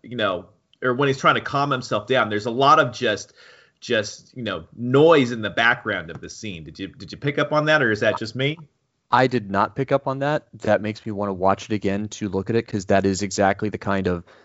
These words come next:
Speaker 2: subtle subtext that Falcon and the Winter Soldier has done in their first two episodes. So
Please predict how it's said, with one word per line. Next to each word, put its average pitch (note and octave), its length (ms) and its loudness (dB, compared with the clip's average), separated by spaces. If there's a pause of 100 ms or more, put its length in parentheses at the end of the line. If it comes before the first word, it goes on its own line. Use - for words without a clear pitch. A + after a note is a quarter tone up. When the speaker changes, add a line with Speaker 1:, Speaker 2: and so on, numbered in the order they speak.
(160)
Speaker 2:
subtle G#2 480 4
subtext G2+ 680 -2
that F#2+ 180 -4
Falcon F#2 360 0
and F2+ 80 -8
the F2+ 60 -8
Winter F#2 200 -6
Soldier F2+ 320 -4
has G2 160 -4
done D#3+ 200 2
in G2+ 80 -8
their E2+ 120 -8
first - 340 -6
two F#2 400 -2 (340)
episodes. - 760 -2
So F#2 440 0